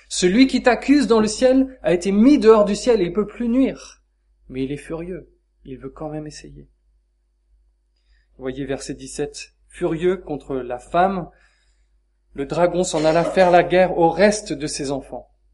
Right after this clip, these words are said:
Ça parle de l'Église, c'est-à-dire à ceux et celles qui obéissent au commandement de Dieu et qui s'attachent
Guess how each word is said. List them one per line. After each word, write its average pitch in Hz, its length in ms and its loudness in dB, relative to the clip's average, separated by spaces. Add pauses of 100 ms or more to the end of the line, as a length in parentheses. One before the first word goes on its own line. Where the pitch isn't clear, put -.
(420)
Ça 135 60 -14
parle 143 240 -2
de 135 80 -6
l'Église, 147 680 -10 (720)
c'est-à-dire 160 520 -2
à 156 100 0
ceux - 680 -2 (560)
et 131 120 -16
celles 156 360 -6
qui - 200 -14
obéissent 156 500 -4
au 131 80 -10
commandement 147 500 -4
de 135 120 -10
Dieu 123 340 -18 (400)
et 135 80 -20
qui 139 140 -20
s'attachent - 640 -12